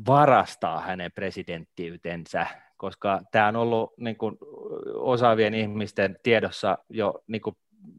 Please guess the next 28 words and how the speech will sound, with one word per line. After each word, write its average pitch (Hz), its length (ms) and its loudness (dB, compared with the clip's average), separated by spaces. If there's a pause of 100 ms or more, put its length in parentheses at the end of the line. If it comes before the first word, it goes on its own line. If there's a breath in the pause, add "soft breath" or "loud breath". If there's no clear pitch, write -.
(320)
pitkän 117 340 2
aikaa, 101 520 2
että, 87 380 -2
että 90 300 -6 (360)
demokraatit 104 580 0
jostain 131 380 0
syystä, 127 500 2
oli 107 160 2
se 113 100 -10
syy 139 160 0
mikä, 127 320 0
mikä 123 200 -2
tahansa, 113 440 0
niin 101 200 -4 (580 soft breath)
niillä 110 140 4
tyypillisesti 104 960 0
postitetuissa 104 760 0
äänilapuissa 98 800 0
on, 92 120 -4
on, 92 220 -6
on 95 120 -6
yleensä 98 320 -2
dema-, 98 400 -6
demareilla, 92 480 0
tota - 320 -4
noin, 85 200 -8
niin, 85 180 -12 (600)
ö, 90 40 -8